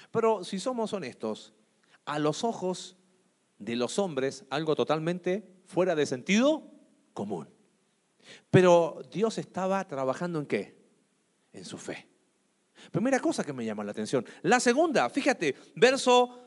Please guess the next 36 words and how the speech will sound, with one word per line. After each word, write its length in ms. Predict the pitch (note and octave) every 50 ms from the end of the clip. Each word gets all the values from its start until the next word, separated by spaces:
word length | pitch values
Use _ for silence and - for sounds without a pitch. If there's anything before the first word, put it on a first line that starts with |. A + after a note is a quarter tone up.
| - _ -
eh, 260 | - C#3+ D3+ D#3+ D#3 C#3+
diez. 500 | D3+ A#3 D4+ D#4 C4+ E3+ - - - - _ _ _ _ _ _ _ _ _ _ _ _ _ _ _ _ _ _ _
Los 320 | - E3 G#3+ B3 A#3+ -
hijos 220 | D4+ C4+ - B3+ A#3
de 80 | A3
Israel 440 | G#3+ G#3 G#3+ A3 A#3+ C4 C4+ C4+ - -
acampan 520 | - F#3 - - A#3 C4 B3+ - G3 F3+ F3+
en 100 | F3 E3+
Gilgal. 580 | - - E3+ E3+ F3 F#3 C#3 C3 C#3+ E3 D#3 - _ _ _ - - -
¿Y 100 | - -
qué 180 | - D#4 D4+
hacen? 440 | D4 C#4+ A3+ - - C3 G#2 F2 - _ _ _ _ _ _ _ _ _ _ _ _ _ _ _ _ -
Celebran 720 | - - D4+ D4 C#4+ C4+ C#4 C4+ C4+ C#4 D4 D#4 E4 E4 - - - - _ _ _ _
la 220 | - A#3+ C#4 C#4
Pascua 440 | - B3+ E3+ D#3+ D#3 - - A3+ A3+
a 20 | A3
los 160 | A3 G3+ G#3+
catorce 560 | - F3 D#3 - G3+ A3 A#3+ A#3+ - B3+ A#3
días 320 | A3 G#3 F3+ F#3 G3 G3
del 180 | F3 F#3 G3 G3+
mes 200 | D3+ A#2+ B2+ D3
por 180 | - F#3 G#3 A3
la 120 | G#3 G3+
tarde 300 | - - A#2 A#2 B2 D#3
en 80 | E3+ F3
los 120 | E3+ D3+
llanos 300 | A#2+ A#2 A#2 B2+ C3+ C3+
de 80 | D3+ D3
Jericó. 520 | - F#3+ G#3 A3+ - - F4+ G4+ C#4+ - _ _ _ _ _ _ _ _ _ _ _ _ _ _ _ _ _ - - - - _ _ -
Antes 440 | - C#4+ E4 F#4 F4+ - D4+ C4 G#3
de 100 | A3 A3+
ir 280 | B3 A#3+ G#3+ F#3 -
contra 320 | - G3+ G#3 G#3+ G#3 G#3 G#3
la 120 | G#3 G3
ciudad 340 | F#3+ - A3 A#3 C#4 D4+ D4+
amurallada, 880 | C#4+ C4+ B3+ C4 C4 B3+ C4 C4+ C4+ C4+ C4 G#3+ E3+ C3+ A2 - -